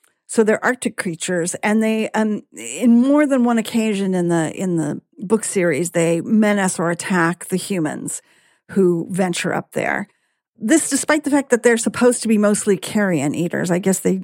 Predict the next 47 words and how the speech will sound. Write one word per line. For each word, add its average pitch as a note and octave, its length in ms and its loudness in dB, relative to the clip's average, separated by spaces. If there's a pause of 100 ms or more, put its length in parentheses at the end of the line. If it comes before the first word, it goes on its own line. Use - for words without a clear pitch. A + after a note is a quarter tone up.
(140)
do, F#3 420 0
they F#3 100 -4
can F3+ 220 0
be F#3 100 -4
predators - 560 -6
too. - 300 -8 (640)
They C4+ 200 0
also G#4+ 600 -4
are C4+ 120 2
not, C#4+ 580 0
like, G#3+ 480 0
just A3+ 260 0
wild G#3 400 2
animals. F3+ 440 -4
They G#3+ 120 2
have G#3+ 260 0
a G#3 60 -2
language B3 580 0
and - 160 -2
a G#3 40 0
sort G#3 180 -4
of G3+ 140 -12
culture. - 680 -6 (540)
Um, F#3+ 260 2
and A3 220 2 (160)
part E4+ 240 0
of D#4 80 -2
that A#3+ 160 2
culture, F3 340 -2
one G#3+ 120 -2
of A3+ 60 0
the A3+ 60 4
few C4 180 0
things A3+ 200 -2
we F#3+ 80 -2
know F#3+ 140 0
about E3+ 200 2
the - 80 -10
culture, F3 400 -4
is F3 140 -2
that F#3+ 160 -2
there's F#3 240 0
an F3+ 60 -8
extremely C4 840 0
ancient A3 640 0
Cliff - 380 -2
Gas - 640 -2